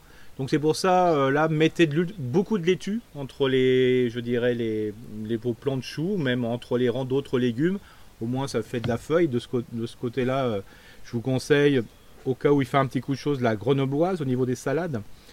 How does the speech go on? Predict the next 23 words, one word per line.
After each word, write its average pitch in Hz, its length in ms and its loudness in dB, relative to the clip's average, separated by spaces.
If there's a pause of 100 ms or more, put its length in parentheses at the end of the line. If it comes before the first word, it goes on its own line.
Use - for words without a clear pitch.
(360)
qui - 80 -4
est 117 40 -2
une 120 60 -2
sa-, - 340 -8
qui - 100 -4
est - 40 0
vraiment 135 260 2
une 147 80 0
salade 143 340 4
qui 131 220 0
réagit 131 400 4
bien 131 200 0
au 143 100 2
coup - 120 -8
de 120 60 -6
chaud. 156 220 -6 (1160)
Regardez 165 640 4
bien 170 200 2
aussi 165 260 -2
les 156 100 2
paquets 165 320 0
de 156 60 -4
graines 180 340 -2